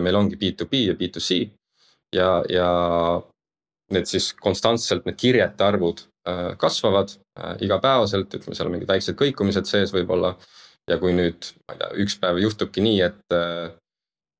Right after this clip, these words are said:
B two B kirjeid tuli juurde näiteks null või, või tuli juurde liiga palju või kadus üldse kõik B two B kirjed ära,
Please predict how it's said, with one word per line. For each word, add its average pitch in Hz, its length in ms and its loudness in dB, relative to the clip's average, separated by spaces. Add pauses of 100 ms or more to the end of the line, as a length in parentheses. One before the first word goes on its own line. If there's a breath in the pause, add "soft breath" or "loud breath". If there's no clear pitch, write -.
(120)
B 92 160 0
two 85 160 -2
B 95 80 2 (340)
kirjeid 92 380 0
tuli 85 480 0
juurde 92 320 0
näiteks - 240 -4
null 127 300 2 (100)
või, 87 220 2 (100)
või 87 140 2 (500)
tuli 90 160 2
juurde 87 240 2
liiga 85 180 -2
palju 120 380 2
või 82 80 0
kadus 92 240 0
üldse 123 380 2 (180)
kõik 101 160 -2
B 98 160 -4
two 90 80 -10
B 92 160 -2
kirjed 92 320 2
ära, 90 140 2